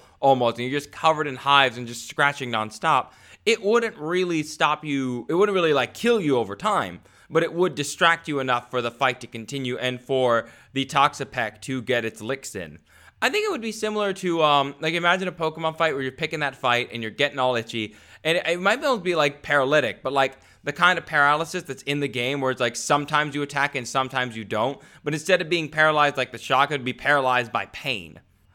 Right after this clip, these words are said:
Of all the, uh, poison types, I, I don't really mention a lot of the grass ones, so I will mention Victory Bell.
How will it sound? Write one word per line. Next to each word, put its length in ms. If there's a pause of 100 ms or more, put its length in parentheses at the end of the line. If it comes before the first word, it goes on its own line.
(140)
Of 140
all 240
the, 220
uh, 260
poison 520
types, 420
I, 200
I 40
don't 280
really 320
mention 320
a 60
lot 180
of 40
the 60
grass 360
ones, 280
so 140
I 180
will 220
mention 360
Victory 340
Bell. 360